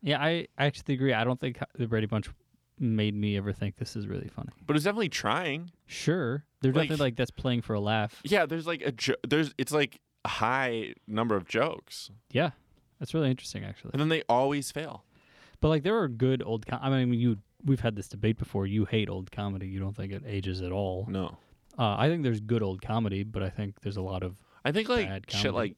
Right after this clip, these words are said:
Speaker 2: Jackass will age well.
Speaker 1: Well, I, you don't like Abbott and Costello.
Speaker 2: Actually, I find that kind of funny. Wait, no, I th-, think I find the Three Stooges funny.
Speaker 1: I was just having a talk the other day where, like, someone's like, "Three Stooges, best comedy."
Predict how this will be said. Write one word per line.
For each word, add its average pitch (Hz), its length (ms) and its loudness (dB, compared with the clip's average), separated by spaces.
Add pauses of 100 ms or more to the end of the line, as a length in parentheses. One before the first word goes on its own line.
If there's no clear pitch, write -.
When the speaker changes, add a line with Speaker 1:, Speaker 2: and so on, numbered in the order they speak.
(100)
Speaker 2:
Jackass 90 580 -2
will - 120 -4
age - 200 -10
well. - 180 -20 (1300)
Speaker 1:
Well, 131 180 2
I, 131 220 2 (280)
you 147 120 2
don't 135 160 0
like 107 260 -4
Abbott 104 220 -6
and 92 80 -6
Costello. - 440 -8 (640)
Speaker 2:
Actually, 113 200 2
I 107 40 0
find 101 200 -2
that 73 120 -8
kind 90 120 -8
of - 60 -14
funny. - 280 -16 (340)
Wait, 110 200 2
no, 107 300 0
I 113 100 2
th-, 113 100 -4 (240)
think 110 160 -4
I 107 80 0
find 98 320 -6
the 87 60 -8 (180)
Three 90 200 -6
Stooges - 500 -10
funny. - 240 -16 (560)
Speaker 1:
I 117 60 -2
was 135 100 4
just 156 60 2
having 160 160 2
a 127 40 0
talk 135 240 -2
the 127 120 0
other 127 120 2
day 117 240 2
where, 107 140 -2
like, 104 300 -4 (160)
someone's 101 220 -2
like, 95 140 -4
"Three - 200 -6
Stooges, 92 440 -6
best 104 180 -8
comedy." 117 280 -16